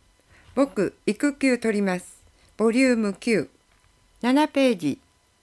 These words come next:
みんなの広場、八ページ。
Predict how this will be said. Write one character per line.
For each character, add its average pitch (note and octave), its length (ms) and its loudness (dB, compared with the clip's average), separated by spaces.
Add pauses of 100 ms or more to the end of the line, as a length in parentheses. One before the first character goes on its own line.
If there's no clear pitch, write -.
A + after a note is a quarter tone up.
(320)
み D4+ 160 6
ん D#4 60 4
な D#4 120 2
の C4+ 120 4
広 A3 360 -2
場、 D#3 200 -4 (220)
八 - 280 -6
ペ C#4 220 2
ー G3 60 -4
ジ。 C#3 200 -6